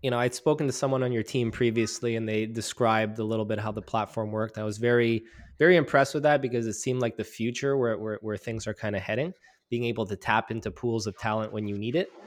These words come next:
Um, and, um, uh, y-, basically what you're ma-, what the firm is doing is it's making a request upfront for a type of service, and you're giving a price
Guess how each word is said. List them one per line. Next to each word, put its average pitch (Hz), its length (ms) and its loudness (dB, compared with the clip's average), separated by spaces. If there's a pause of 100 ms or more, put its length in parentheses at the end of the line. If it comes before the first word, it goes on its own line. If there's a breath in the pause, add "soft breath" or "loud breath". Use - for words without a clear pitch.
(340 loud breath)
Um, 113 720 -4 (680)
and, 127 520 0
um, 117 680 0 (760 soft breath)
uh, - 40 -16 (840)
y-, 160 260 -10 (120)
basically 143 800 4 (180)
what 135 240 0
you're 135 140 4
ma-, 135 160 0
what 131 200 0
the 127 60 -8
firm 131 260 2
is 113 120 0
doing 131 240 4
is 110 120 0
it's 113 160 -10
making 123 300 -2
a 113 80 0
request 117 760 0
upfront 123 460 -4
for - 160 -6
a 98 40 -4
type 117 260 -4
of 107 100 -6
service, 113 640 -4 (440 soft breath)
and 120 160 0
you're 135 140 6
giving 135 320 2
a 117 60 2
price 135 480 0